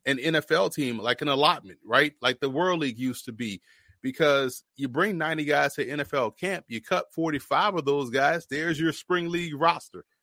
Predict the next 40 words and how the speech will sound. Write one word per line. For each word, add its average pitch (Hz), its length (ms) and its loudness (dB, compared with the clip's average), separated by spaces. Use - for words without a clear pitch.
right? 147 260 4
So 170 200 0
it's 143 160 -2
not 160 240 4
that 143 160 4
hard. 135 360 0
Granted, 165 280 0
you'll 156 140 -2
keep - 200 -12
some 160 140 -4
guys 147 240 2
on 131 100 -2
practice - 380 0
squad, 120 240 0
but 131 120 -14
you 190 60 -14
can 165 220 -6
essentially 170 400 0
find 147 360 2
other 143 260 0
guys. 131 320 2
You 147 80 -4
got, 131 100 0
what, 120 140 -6
over 127 180 -2
eight 147 180 -2
hundred 147 240 -4
and 131 120 -8
forty 151 400 0
football 165 460 6
playing 147 320 -2
colleges. 135 540 0
There's 160 320 0
guys 139 320 4
that 139 100 -2
have 139 300 2
at 120 200 -4
least 170 280 -8
that 123 260 -2
baseline 139 640 0